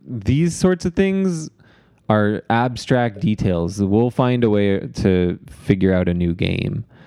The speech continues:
to play, hopefully. Climate change is actually changing the planet, the physical planet. So I think that that is far more, uh,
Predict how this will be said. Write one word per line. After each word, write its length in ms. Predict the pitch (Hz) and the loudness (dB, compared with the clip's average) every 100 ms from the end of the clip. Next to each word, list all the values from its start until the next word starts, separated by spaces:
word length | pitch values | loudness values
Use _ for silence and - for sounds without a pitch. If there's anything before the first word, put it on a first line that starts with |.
| - _ _ | -20 _ _
to 120 | 98 | 0
play, 460 | - 95 - - 113 _ | 2 0 -4 -8 -14 _
hopefully. 500 | - 92 - - - - - - - - - | 0 0 -2 -6 -6 -8 -16 -20 -20 -20 -4
Climate 380 | - 123 147 135 | 0 2 2 0
change 480 | - 107 101 98 92 | 0 2 2 0 -4
is 260 | - 98 - 113 | -2 -2 0 0
actually 560 | 113 - - 104 95 | -2 0 0 2 0
changing 640 | 87 - 101 98 87 90 87 | 0 0 0 0 0 0 -2
the 80 | |
planet, 560 | 85 92 85 82 - - _ | -2 -2 -2 -4 -6 -10 _
the 120 | 98 90 | -6 -6
physical 500 | - 120 98 92 85 | 0 0 0 -2 -2
planet. 500 | - 87 82 - - _ | 0 0 -2 -6 -10 _
So 520 | - 98 92 87 87 - - _ _ _ - | -2 2 2 0 -2 -8 -20 _ _ _ -4
I 140 | 95 | -2
think 260 | - 101 - | 0 -2 0
that 140 | 95 | 0
that 180 | 95 90 | 0 -2
is 160 | 87 | -6
far 260 | - 92 87 | -2 0 0
more, 220 | 87 92 - - _ _ | -2 -4 -8 -16 _ _
uh, 600 | 101 87 85 85 87 85 | -2 -2 -2 -4 -4 -6